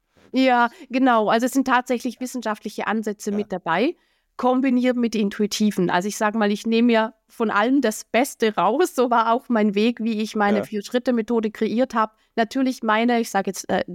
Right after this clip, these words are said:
Speaker 1: Gaben, Talente, die ich mitbekommen hab und gleichzeitig natürlich viel Weiterbildung. Ich meine,
Speaker 2: Mhm.
Speaker 1: Hundepsychologie an sich kann man sich natürlich, äh, fortbilden,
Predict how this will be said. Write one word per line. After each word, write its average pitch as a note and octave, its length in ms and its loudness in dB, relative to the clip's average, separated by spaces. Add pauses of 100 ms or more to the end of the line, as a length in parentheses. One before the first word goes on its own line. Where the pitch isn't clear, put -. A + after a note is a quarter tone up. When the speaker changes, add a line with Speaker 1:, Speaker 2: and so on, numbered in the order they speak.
(160)
Speaker 1:
Gaben, A#3+ 500 0
Talente, A3+ 460 0
die A3 100 -2
ich G#3 120 -6
mitbekommen A3 760 -2
hab B3 240 -2 (300)
und A3 160 -6
gleichzeitig G#3 680 -2
natürlich G#3+ 540 -2
viel A3+ 280 -2
Weiterbildung. F3 720 -2 (200)
Ich - 60 -20
meine, G#3 180 0
Speaker 2:
Mhm. F3+ 60 -8
Speaker 1:
Hundepsychologie A#3 800 -2
an G#3+ 160 2
sich A#3+ 180 -4
kann G#3+ 160 -2
man A3+ 120 2
sich A3 160 -4
natürlich, G#3+ 460 -2
äh, G3+ 120 -6
fortbilden, A3+ 720 0